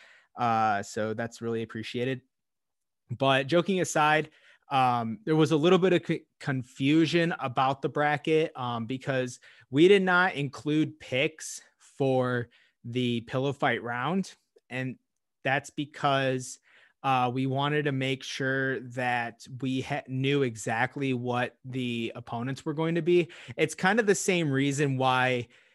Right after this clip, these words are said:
E S P N and all the other, like, N C double A tournament brackets don't make you pick the first four games, because they want you to make a pick based off of the opponent that the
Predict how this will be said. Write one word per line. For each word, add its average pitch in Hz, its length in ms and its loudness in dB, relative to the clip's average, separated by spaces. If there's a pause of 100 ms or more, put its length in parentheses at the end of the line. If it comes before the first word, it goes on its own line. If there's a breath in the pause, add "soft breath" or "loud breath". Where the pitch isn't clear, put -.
(160)
E 143 160 4
S 147 160 -2
P 135 300 -4
N 127 220 0
and 131 100 -2
all 135 160 0
the 131 200 -2
other, 131 280 -4
like, 117 440 -4 (340)
N 143 140 -4
C - 140 -10
double 135 220 -2
A 127 60 0
tournament 135 420 -4
brackets 160 500 2
don't 139 500 0 (100)
make 135 320 -4
you 123 120 -4
pick 127 520 -4
the 120 640 -6 (380 soft breath)
first 135 380 -2
four 131 320 -2
games, 156 460 0
because 135 400 -6
they 131 160 -2
want 135 260 0
you 143 120 0
to 143 80 2
make 131 220 -4
a 131 60 -4
pick - 480 -8 (320 soft breath)
based 143 320 -2
off 135 220 0
of 127 260 -6
the 123 140 -4
opponent 143 640 -4
that 131 260 -6
the 117 360 -4